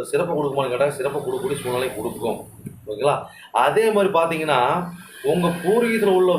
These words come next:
வீடு, வாசல், வண்டி, வா-, வா-, உங்க பூர்வீகத்துல வீடு, வாசல் இருக்குன்னு வச்சுக்கோங்க, அதெல்லாம் உங்களுக்கு ஒரு ஃபேவரட் அந்த காலத்துல அமையுமான்னு கேட்டாக்கா, அமையக்கூடிய சூழ்நிலை இருக்கும். ஆனா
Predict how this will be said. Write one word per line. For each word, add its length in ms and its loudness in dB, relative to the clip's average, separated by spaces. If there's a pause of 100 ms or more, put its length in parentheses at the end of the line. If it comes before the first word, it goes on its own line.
வீடு, 300 2
வாசல், 320 2
வண்டி, 320 -2
வா-, 240 4
வா-, 180 2 (140)
உங்க 260 -2
பூர்வீகத்துல 480 2
வீடு, 220 -2
வாசல் 200 2
இருக்குன்னு 260 -2
வச்சுக்கோங்க, 360 -6 (420)
அதெல்லாம் 280 4
உங்களுக்கு 240 -2
ஒரு 120 -6
ஃபேவரட் 440 2
அந்த 160 -2
காலத்துல 320 2
அமையுமான்னு 400 -2
கேட்டாக்கா, 420 2 (580)
அமையக்கூடிய 440 0
சூழ்நிலை 340 0
இருக்கும். 320 -4 (320)
ஆனா 100 2